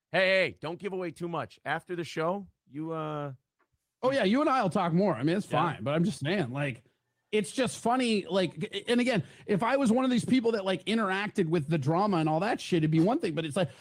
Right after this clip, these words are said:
Speaker 2: I have gotten way more screenshots from people, and I, like, you would be shocked at the,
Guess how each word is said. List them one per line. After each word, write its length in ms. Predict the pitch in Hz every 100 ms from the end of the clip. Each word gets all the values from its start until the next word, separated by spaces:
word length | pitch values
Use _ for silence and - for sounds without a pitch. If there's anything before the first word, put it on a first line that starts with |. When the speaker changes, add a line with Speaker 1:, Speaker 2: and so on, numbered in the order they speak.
| - -
Speaker 2:
I 180 | 220
have 220 | 254 262 196
gotten 420 | 226 196 170 123 _ _ 139
way 240 | 170 240 285
more 480 | 226 208 190 170 - _ -
screenshots 800 | - 214 233 220 180 147 131 -
from 200 | 180 156
people, 320 | 226 220 208
and 80 | 165
I, 80 | 165
like, 200 | 190 - - _
you 180 | 156 240
would 140 | 277
be 140 | 196 160
shocked 800 | - - - - 190 180 107 -
at 120 |
the, 80 | 139